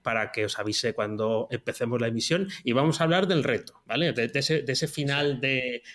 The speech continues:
Speaker 1: de, de estación para contaros hasta dónde hemos llegado con el reto. Luego hablamos del reto, ¿vale? Si
Speaker 2: Lu-,
Speaker 1: te
Speaker 2: luego
Speaker 1: parece.
Speaker 2: hablamos. Me, me parece genial que, que estoy ansioso de, de hablar de ello.
Speaker 1: Pues si te parece, eh, ¿ya pasamos al tema de la semana?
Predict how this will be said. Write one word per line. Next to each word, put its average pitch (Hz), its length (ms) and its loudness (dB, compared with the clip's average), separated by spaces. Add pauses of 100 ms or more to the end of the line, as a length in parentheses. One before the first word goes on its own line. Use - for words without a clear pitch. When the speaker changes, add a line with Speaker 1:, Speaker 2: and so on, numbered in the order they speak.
(100)
Speaker 1:
de, 113 480 -2
de 117 240 -6
estación 156 600 -2
para 101 480 -2
contaros 123 440 -4
hasta 120 200 -10
dónde 117 140 -4
hemos 113 180 -8
llegado 110 240 -6
con 104 120 -8
el 98 60 -10
reto. 95 240 -12
Luego 175 160 2
hablamos 170 340 4
del 113 140 -2
reto, - 260 -16 (100)
¿vale? 151 240 -4
Si 123 220 -6
Speaker 2:
Lu-, 180 100 -2
Speaker 1:
te 196 80 -6
Speaker 2:
luego 190 140 2
Speaker 1:
parece. 185 60 4 (120)
Speaker 2:
hablamos. 117 140 2 (200)
Me, 156 220 -2 (140)
me 160 140 -4
parece 180 180 -2
genial 180 260 -2
que, 156 180 -4
que - 80 -12
estoy 156 460 -6
ansioso 135 720 -4
de, 127 160 -4
de 123 120 -6
hablar 123 220 -2
de 101 100 -10
ello. 87 160 -18 (600)
Speaker 1:
Pues 123 180 0
si 117 320 0
te 110 120 -2
parece, 170 1160 -2
eh, 127 40 -12
¿ya 151 200 -2
pasamos 165 440 -2
al 175 280 0
tema 190 300 -4
de 185 120 -4
la 180 120 2
semana? 247 540 -2